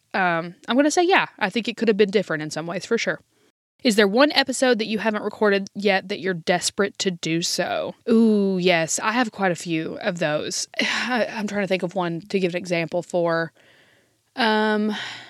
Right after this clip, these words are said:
I can't think of a specific example right now off the top of my head, and I don't wanna look at my notes. But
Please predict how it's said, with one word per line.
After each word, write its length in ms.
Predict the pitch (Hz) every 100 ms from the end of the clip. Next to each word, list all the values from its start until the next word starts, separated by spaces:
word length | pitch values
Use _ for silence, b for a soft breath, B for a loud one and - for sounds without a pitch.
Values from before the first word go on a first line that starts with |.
| B B B B _ _ _
I 80 | 240
can't 120 | 285
think 120 | 277
of 60 | 220
a 40 |
specific 400 | - 214 208 202
example 460 | 202 196 170 165 165
right 160 | 160
now 160 | 160 151
off 140 | 143
the 60 | -
top 140 | 160
of 20 | 151
my 100 | 143
head, 160 | 147
and 80 | 143
I 40 |
don't 120 | 147 147
wanna 120 | 151
look 140 | 143
at 200 | 143 -
my 200 | 202 165
notes. 300 | 160 139 - 180
But 360 | 202 196 185